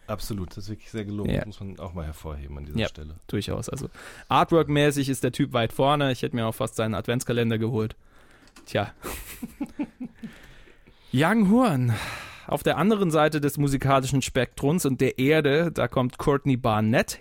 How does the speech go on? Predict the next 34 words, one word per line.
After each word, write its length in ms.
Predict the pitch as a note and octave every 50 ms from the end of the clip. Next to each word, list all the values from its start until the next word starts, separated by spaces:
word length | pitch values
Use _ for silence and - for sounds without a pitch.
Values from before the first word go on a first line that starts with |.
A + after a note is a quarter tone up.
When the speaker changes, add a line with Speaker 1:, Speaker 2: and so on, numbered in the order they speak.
| _
Speaker 2:
her 400 | - - E2 E2+ A#2+ E3+ B3 B3+ - - - - - - - - - - -
und 120 | - A#2 B2
hat 120 | C3+ C3+
ihr 80 | C3 B2+
neues 240 | B2+ B2+ C3 C3+ -
Album 260 | - C3 C#3 C#3 C3
Tell 180 | - C#3+ C#3
Me 120 | D3 D3 C3+
How 80 | C#3 C#3
You 160 | C#3 C#3 C3+
Really 220 | C#3 C#3+ D3+ D#3
Feel 260 | D#3+ - - C#4+ E4+ A3
rausgebracht. 840 | C#3+ B2 G#2 A2 - - G#2 - - - - - - - - - - - - - - - - - - - - - - - -
Und 480 | D3+ C#3+ C#3 C#3 C3+ C3 A#2+ - - - - _ _ - -
wem 420 | C3+ B2+ C3+ D#3 D#3 D3+ D3+ C#3 - - -
Hop 240 | - C#3+ E3 E3 D#3
Along 600 | D3 C#3 C3+ C#3 E3 A3+ B3 G#3+ D#3+ C3 B2 B2
vielleicht 600 | - - C#3 C3+ B2 B2 B2 - - - - -
zu 580 | - - E3 E3 D#3+ D3+ C#3+ C#3 C#3 C#3 C3 - - G3 G#3+ - - - - - - -
verschwurbelt 1120 | - B2+ A#2+ A#2 A#2 A2+ A2 G#2+ A2 - C3 - - - D3 F3 C#4 E4+ D#4 G#3+ D#3+ -
ist 300 | - C3 B2 A#2+ A#2+ -
und 160 | B2+ B2+ B2+ -
zu 140 | - D3+
durcheinander 760 | C3+ - A3+ - C#4+ B3 G3 D3+ C#3 C3 B2+ B2+ A#2+ A#2+ A#2 A#2
und 260 | A#2 A#2 A#2+ A2+ -
ich 140 | C3+ - -
höre 200 | E3 E3 D3+ B2+
einer 180 | C3+ C#3 C3+
verwirrten 440 | - - C3+ C3+ D#3 D#3 - - C3
Person 400 | - C3 B2+ B2+ F3 B3+ D4+ C#4+
dafür, 280 | G#3+ D3+ - - C#3 B2+
<laughs> 60 | -
dazu, 420 | F#3+ E3 - - - E3+ C3+ - - - - - - - - - - _ _ _ -
dann 440 | - D3 D3+ D#3 E3 E3+ D3+ -